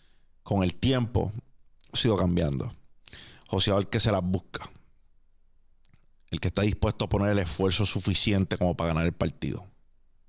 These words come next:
Ese es el joseador. Como mismo Giannis ha podido redefinir lo que el término significa para él,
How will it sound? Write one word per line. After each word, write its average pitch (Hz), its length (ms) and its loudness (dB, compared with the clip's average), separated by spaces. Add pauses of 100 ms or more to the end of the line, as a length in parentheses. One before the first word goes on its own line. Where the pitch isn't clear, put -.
(1300)
Ese 101 240 0
es 90 60 2
el 92 40 2
joseador. 82 420 2 (920)
Como 190 180 2
mismo 113 260 4
Giannis 107 420 4
ha 95 120 2
podido 92 320 2
redefinir 98 500 2
lo 92 120 2
que 87 60 2
el 87 80 -2
término 101 280 4
significa 92 520 0
para 104 180 2
él, 87 180 2